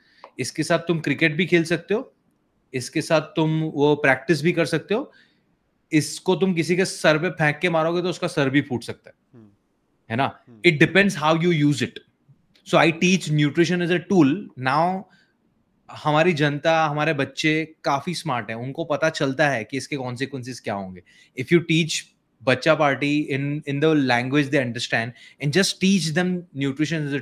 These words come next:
Speaker 1: tool, they are sorted, man।
Speaker 2: Hmm। And, um, I have seen, uh, like, through your content that you take a very, uh, different approach। Like, I have seen people who are in the same space as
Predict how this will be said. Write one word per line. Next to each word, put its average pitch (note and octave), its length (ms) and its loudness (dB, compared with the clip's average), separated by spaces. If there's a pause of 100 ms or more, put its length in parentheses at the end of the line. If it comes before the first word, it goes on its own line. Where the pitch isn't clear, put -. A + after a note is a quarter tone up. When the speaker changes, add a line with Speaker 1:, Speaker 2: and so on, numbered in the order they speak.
Speaker 1:
tool, C#3+ 140 0
they C3 340 -6
are C#3+ 140 -8
sorted, B2 240 -4
man। - 500 -16
Speaker 2:
Hmm। C3+ 200 -20 (1040)
And, G3 320 -8
um, D#3+ 240 -4 (300)
I D3+ 120 -4
have G3+ 140 -6
seen, A3+ 480 -16
uh, D3+ 360 -8 (140)
like, D3+ 560 -14
through E3+ 160 -8
your G3 180 -8
content F3 540 -12
that F3 180 -6
you F#3 140 -12
take F#3 140 -10
a G3 120 -10
very, G3+ 460 -12
uh, C3+ 400 -8
different F#3 460 -10
approach। C#3 520 -14
Like, C#3 120 -10
I C#3+ 160 -6
have D#3 240 -16
seen F3+ 140 -14 (120)
people D#3+ 520 -16
who E3 120 -10
are F3+ 160 -4
in F#3 80 -16
the G3 180 -14
same F3+ 180 -12
space E3 380 -16
as D#3+ 120 -12